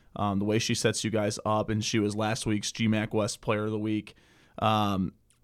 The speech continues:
just kinda talk to me about what, what you, what you get every night from Lindsey.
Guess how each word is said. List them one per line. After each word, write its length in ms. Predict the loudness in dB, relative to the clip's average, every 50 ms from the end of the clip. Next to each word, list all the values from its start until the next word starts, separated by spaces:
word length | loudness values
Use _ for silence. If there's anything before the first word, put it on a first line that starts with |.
| -18 -4
just 240 | 0 0 0 0 0
kinda 200 | 2 2 2 4
talk 260 | 6 6 6 6 6
to 80 | 4 2
me 80 | 2 4
about 260 | 6 6 4 4 6 4
what, 240 | 4 4 4 2
what 220 | 2 4 4 4 4
you, 220 | 0 -2 -2 -2 2
what 160 | 2 4 4
you 100 | 4 2
get 260 | 4 4 4 2 2 -2
every 260 | -2 -2 0 0 -2
night 220 | -2 -4 -6 -6 -6
from 160 | -6 -6 -6
Lindsey. 400 | -6 -6 -6 -6 -6 -8 -8